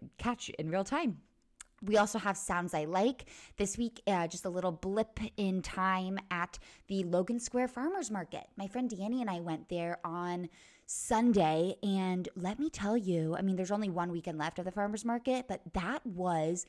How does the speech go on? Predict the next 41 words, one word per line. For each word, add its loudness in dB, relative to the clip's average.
probably -4
the -2
best -4
farmers -6
market -6
I've -4
been -4
to -6
in -6
Chicago. -6
And -4
I've -6
been -4
to -4
the -4
one -4
in -2
Lakeview -2
at -6
Nettlehorst, -4
and -2
then 0
the -4
Lincoln -4
Park -6
one, 0
and -2
much -4
love 0
to -10
both -2
of -8
those, 0
but -4
guys, 0
Logan 4
Square 4
is -2
kinda 2
onto 2
something. -6